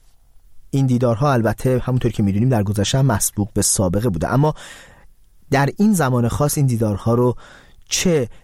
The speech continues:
مسئله‌ای می‌تونه، اه، پررنگترش کنه برای ما؟ بشنویم اول گزارش حسن جعفری رو و پس از اون هم یک نگاه تحلیلی به این ماجرا خواهیم داشت.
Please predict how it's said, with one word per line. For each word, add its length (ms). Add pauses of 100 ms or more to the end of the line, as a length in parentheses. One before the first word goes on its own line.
مسئله‌ای 640
می‌تونه، 500 (420)
اه، 160
پررنگترش 840
کنه 200
برای 260
ما؟ 280 (400)
بشنویم 500
اول 380 (320)
گزارش 360
حسن 360
جعفری 460
رو 140
و 180
پس 220
از 140
اون 80
هم 140
یک 180
نگاه 240
تحلیلی 380
به 80
این 120
ماجرا 380
خواهیم 220
داشت. 320